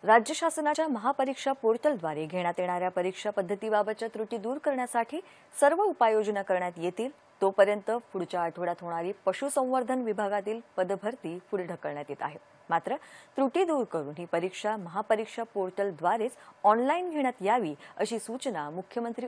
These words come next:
उद्धव ठाकरे यांनी केली. महापरीक्षा पोर्टलबाबतीत अनेक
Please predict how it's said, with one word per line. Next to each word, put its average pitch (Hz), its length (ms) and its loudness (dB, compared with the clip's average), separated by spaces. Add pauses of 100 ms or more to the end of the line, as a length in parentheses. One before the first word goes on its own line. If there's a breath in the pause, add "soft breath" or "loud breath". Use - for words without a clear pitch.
उद्धव 185 260 -4 (120)
ठाकरे 202 300 -4
यांनी 143 220 -8
केली. - 260 -8 (840 loud breath)
महापरीक्षा 226 560 4
पोर्टलबाबतीत 220 840 0 (120)
अनेक 190 220 -4